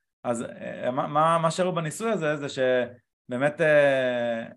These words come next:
אותם ילדים שהצליחו, אה, לשמור על איפוק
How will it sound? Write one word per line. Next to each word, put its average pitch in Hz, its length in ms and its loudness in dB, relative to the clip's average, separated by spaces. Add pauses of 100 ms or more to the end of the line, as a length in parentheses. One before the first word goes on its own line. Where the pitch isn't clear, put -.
אותם 156 300 0
ילדים 160 340 4
שהצליחו, 151 880 -4
אה, 117 500 -2 (500)
לשמור 117 440 0
על 156 60 6
איפוק - 580 0